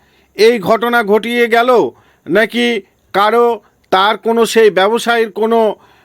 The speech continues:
নিজস্ব শত্রুতা ছিল, সেটাও খতিয়ে দেখছে হরিশ্চন্দ্রপুর থানার পুলিশ। আপনারা এই মুহূর্তে দেখতে পাচ্ছেন এক্সক্লুসিভ ছবি। সেই গুলিবিদ্ধ ব্যবসায়ীর অবস্থা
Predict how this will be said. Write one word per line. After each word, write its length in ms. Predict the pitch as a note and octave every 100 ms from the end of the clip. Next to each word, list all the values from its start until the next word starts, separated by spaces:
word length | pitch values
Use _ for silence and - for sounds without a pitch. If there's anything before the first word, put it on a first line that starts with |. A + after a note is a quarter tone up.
| _ -
নিজস্ব 640 | F3 A3 C4 - B3 A#3
শত্রুতা 560 | A3+ A3 A3+ A#3+ A#3+
ছিল, 460 | - A#3+ A#3 D3 G2+ _ _ -
সেটাও 480 | - G#3 A#3+ A#3+
খতিয়ে 420 | A#3 G#3+ A3+ A#3+ A#3
দেখছে 380 | A3+ - A#3
হরিশ্চন্দ্রপুর 760 | F#3+ G#3 A#3 A#3 A#3 A#3 G#3 A3+
থানার 340 | G#3+ A3 A3+
পুলিশ। 580 | - A#3+ A3+ D3 - - _ _ _ _ -
আপনারা 540 | F3+ G3+ A#3 A#3+ A#3+
এই 220 | F#3+ A#3 A#3+
মুহূর্তে 440 | B3 A#3+ A#3+ A#3
দেখতে 280 | A3 - A#3+
পাচ্ছেন 380 | A#3+ A#3 A#3 A3
এক্সক্লুসিভ 920 | A3+ - _ A#3+ B3 B3+ G3+ B3 A#3
ছবি। 480 | - A#3 A#3 D3+ G#2 _ _ _ - _ -
সেই 300 | - G#3+ G3+
গুলিবিদ্ধ 600 | G3+ A#3+ B3 B3+ G3 B3
ব্যবসায়ীর 760 | A#3 A#3 A#3+ A#3+ B3 B3 G3 - _ _ _ _ _ _
অবস্থা 800 | - G#3+ B3 - - A#3+ G#3+